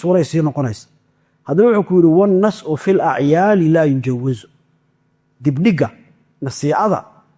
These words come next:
waxyaalaha mucayyanaadka lagamaba oggola. Oo cayntii inay noqoto mu'akhar lama oggola. Oo tiraahdo, "Gaariga waan kaa iibsaday, gaarigan aan kaa iibsaday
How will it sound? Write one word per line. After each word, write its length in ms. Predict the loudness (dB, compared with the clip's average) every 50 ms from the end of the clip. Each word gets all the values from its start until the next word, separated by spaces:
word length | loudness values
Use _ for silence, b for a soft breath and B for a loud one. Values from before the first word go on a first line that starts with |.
| _ _ -20
waxyaalaha 420 | -12 -8 -4 -2 0 0 0 0 0
mucayyanaadka 1000 | 0 0 -2 -2 -2 -2 0 0 0 0 0 0 -2 -6 -8 -10 -10 -10 -10 -12 _
lagamaba 340 | -6 -4 -2 -2 -2 -2 -2
oggola. 340 | -2 -4 -6 -10 -12 -14 -14 _ _ _ _ _ _ _ _ _ _ _ _ _ _ _ _ _ _ _ _ _ _ _ _ _ _ _ _ -8
Oo 120 | -6 -6
cayntii 520 | -2 0 2 2 2 2 0 -4 -2 2
inay 280 | 4 4 6 4 4 0 -2 -2
noqoto 600 | -2 0 0 0 0 2 2 2 2 0 -2 -6 -8
mu'akhar 480 | -6 -4 -2 -2 -2 -4 -4 -6 -6 -6 -8 -16 _ _ _ _ _ _ _ _ _ _ _ _ _
lama 240 | -2 0 2 2 2
oggola. 480 | 2 0 0 0 0 -2 -2 -4 -6 -10 -14 _ _ _ _ -16
Oo 60 | -10
tiraahdo, 520 | -4 -2 0 0 2 2 2 2 2 2 0 B B B B B B B _ -4
"Gaariga 320 | 0 0 2 2 2 2
waan 220 | 2 2 2 0 -2
kaa 160 | -2 -2 0
iibsaday, 260 | 0 0 -2 -2 -2 0
gaarigan 260 | 0 2 4 4 4
aan 120 | 4 2 0
kaa 200 | -2 -2 -2 0
iibsaday 540 | -2 -2 -4 -2 0 0 2 2 0 -2